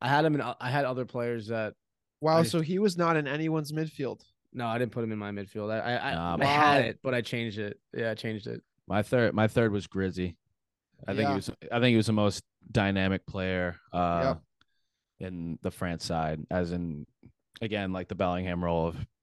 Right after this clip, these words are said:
Speaker 3: being, he has such a high work rate as a player. He never stops moving. And I think he invaded the spaces on offense because of his, like, he has such an attacking mind that it just made scoring easy for them.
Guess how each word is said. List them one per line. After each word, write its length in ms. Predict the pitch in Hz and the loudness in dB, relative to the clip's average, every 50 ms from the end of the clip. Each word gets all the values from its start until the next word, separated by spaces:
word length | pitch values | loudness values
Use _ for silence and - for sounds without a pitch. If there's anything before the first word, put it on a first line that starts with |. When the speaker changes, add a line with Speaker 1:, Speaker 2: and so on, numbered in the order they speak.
| _ _ _ _ _ _ _ _ - | _ _ _ _ _ _ _ _ -2
Speaker 3:
being, 360 | 117 110 104 101 95 92 - - - _ _ | 0 2 2 2 0 -2 -4 -6 -12 _ _
he 240 | _ - 117 120 123 | _ -6 0 2 2
has 200 | 120 117 107 - | 4 2 2 0
such 220 | - 127 113 - | 0 -2 -2 -2
a 40 | 101 | -4
high 260 | 92 - - 101 95 | -6 -4 -4 -4 -4
work 300 | 87 80 90 90 - - | -2 -2 -4 -4 -4 -4
rate 260 | - 98 98 101 - - _ _ _ _ _ _ | -2 -2 0 -2 -2 -6 _ _ _ _ _ _
as 140 | - 101 90 | -6 -6 -4
a 60 | 92 | -6
player. 300 | 85 - - 98 101 101 | -4 -2 2 2 4 4
He 140 | 98 98 92 | 2 2 0
never 300 | 92 92 92 92 90 90 | -2 -2 -2 -2 -2 -4
stops 360 | - - - 90 87 - - | -4 -2 -2 -2 -2 -2 -4
moving. 380 | - 90 90 92 95 95 95 87 | -4 -2 -2 0 0 0 0 -2
And 80 | 85 92 | -2 -2
I 60 | 95 | -2
think 200 | 92 - 101 95 - | -2 -2 -2 -2 -2
he 100 | 101 98 | -2 -2
invaded 500 | 95 92 87 80 92 95 98 92 95 76 | -2 -2 -4 -2 -2 0 0 0 0 -2
the 80 | 92 | -4
spaces 500 | 87 - - - 90 92 87 - 95 92 | -6 -6 -4 -4 -4 -4 -4 -6 -10 -10
on 140 | 95 87 78 | -8 -10 -10
offense 640 | - 78 87 87 - - 95 98 98 98 - - - _ _ _ _ - | -8 -8 -8 -8 -8 -8 -6 -6 -6 -6 -8 -12 -16 _ _ _ _ -18
because 220 | - - 104 95 | -12 -10 -8 -6
of 120 | 98 90 | -6 -6
his, 580 | 104 98 85 - - - - - - - - - _ | -6 -8 -10 -8 -10 -10 -10 -8 -10 -10 -10 -8 _
like, 140 | 104 107 98 | -2 -2 -2
he 100 | - 104 | -2 -2
has 100 | 98 92 | -4 -2
such 200 | - 104 92 - | -2 -4 -6 -6
an 80 | 98 90 | -6 -8
attacking 500 | 87 - - 95 85 85 - 92 82 73 | -6 -4 -4 -4 -4 -4 -6 -8 -8 -6
mind 400 | 76 82 82 82 87 92 92 - _ - - - - - - _ _ - | -6 -6 -4 -4 -4 -6 -6 -8 _ -18 -20 -20 -20 -20 -20 _ _ 0
that 100 | 101 98 | 2 2
it 80 | 92 - | 2 2
just 200 | - 98 - 98 | 0 -4 -2 0
made 160 | 95 90 - | -2 -2 -2
scoring 400 | - - - 92 90 90 87 69 | -4 -4 -2 0 0 0 0 -2
easy 260 | - 82 85 87 95 | -2 -4 -4 -4 -4
for 160 | 92 - 104 | -4 -2 0
them. 300 | 98 104 104 104 104 104 | 2 2 2 2 2 -2